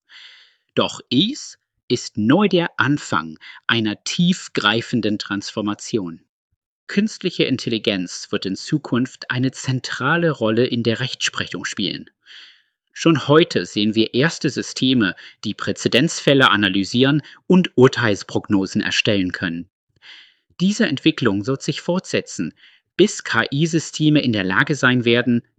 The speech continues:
in standardisierten Verfahren eigenständige Entscheidungsvorschläge zu entwickeln.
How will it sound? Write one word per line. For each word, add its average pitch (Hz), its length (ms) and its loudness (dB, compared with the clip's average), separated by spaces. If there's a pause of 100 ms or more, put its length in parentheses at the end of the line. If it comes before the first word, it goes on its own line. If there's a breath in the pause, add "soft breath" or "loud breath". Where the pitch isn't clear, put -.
in 98 220 0
standardisierten 135 1000 0
Verfahren 127 720 0 (380 loud breath)
eigenständige 143 840 2
Entscheidungsvorschläge 101 1200 -2
zu - 160 -8
entwickeln. 104 600 -6